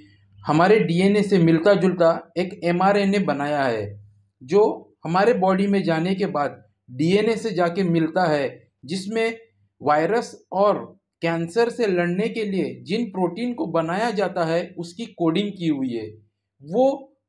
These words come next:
हमारे बॉडी के डीएनए से मिलकर वायरस से लड़ने के लिए जिन प्रोटीन की ज़रूरत है, उसको बनाता है और उसे आगे भेजता है,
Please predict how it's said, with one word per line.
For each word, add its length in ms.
हमारे 360
बॉडी 360
के 460
डीएनए 500
से 140
मिलकर 480
वायरस 380
से 80
लड़ने 380
के 160
लिए 440
जिन 240
प्रोटीन 520
की 280
ज़रूरत 480
है, 200
उसको 400
बनाता 520
है 420
और 180
उसे 260
आगे 400
भेजता 400
है, 240